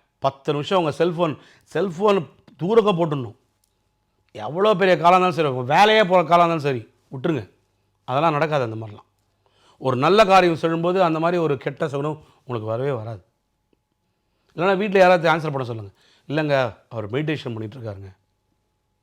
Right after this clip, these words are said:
அஞ்சு நிமிஷம் கழிச்சு அவரே கூப்பிடுவார்." ஃபினிஷ். எக்காரணம் கொண்டும் ஃபோன் எடுத்து யார்கிட்ட எதுவுமே பேசக்கூடாது.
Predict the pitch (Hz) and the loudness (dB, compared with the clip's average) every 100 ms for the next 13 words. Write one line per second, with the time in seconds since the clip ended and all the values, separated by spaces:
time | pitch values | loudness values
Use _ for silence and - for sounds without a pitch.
0 | _ _ - 135 139 131 156 131 123 113 | _ _ -10 -8 -6 -6 -6 -4 -2 -2
1 | 120 117 107 95 _ - 147 107 - _ | -4 -8 -12 -16 _ -8 -8 -8 -14 _
2 | _ _ _ _ _ _ _ _ _ _ | _ _ _ _ _ _ _ _ _ _
3 | _ _ _ _ _ _ _ _ _ _ | _ _ _ _ _ _ _ _ _ _
4 | _ _ _ - 127 - _ - 160 170 | _ _ _ -8 -8 -10 _ -2 0 0
5 | 160 143 139 180 - _ _ _ - 135 | -2 -4 -6 -8 -10 _ _ _ -10 -6
6 | 156 131 123 113 - 160 147 117 120 151 | -4 -4 -6 -10 -14 -12 -10 -2 2 4
7 | 170 160 143 165 127 135 156 160 131 123 | 2 -2 -8 -8 -6 -6 -6 -6 -8 -10
8 | 107 95 - | -12 -20 -20